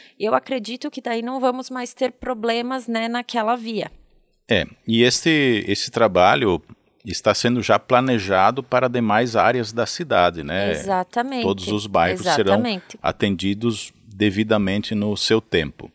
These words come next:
Speaker 1: Isso aí.
Speaker 2: Assistência social. Nesta semana aconteceu um mutirão para regularização de documentos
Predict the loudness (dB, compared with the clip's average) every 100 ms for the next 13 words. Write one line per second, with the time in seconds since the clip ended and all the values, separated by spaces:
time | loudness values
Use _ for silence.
0 | _ -10 -10 -8 -6 -4 -2 -4 -8 _
1 | -4 -4 -4 -2 -2 0 -2 -2 0 4
2 | 6 6 2 -6 _ -4 2 2 0 0
3 | 2 4 4 2 0 -2 -2 0 0 0
4 | -2 -2 0 2 2 0 0 4 4 4
5 | 0 0 0 0 2 0 2 0 -2 -6
6 | _ -18 -6 -6 -2 0 0 -2 -2 0
7 | -2 -4 -6 -2 -2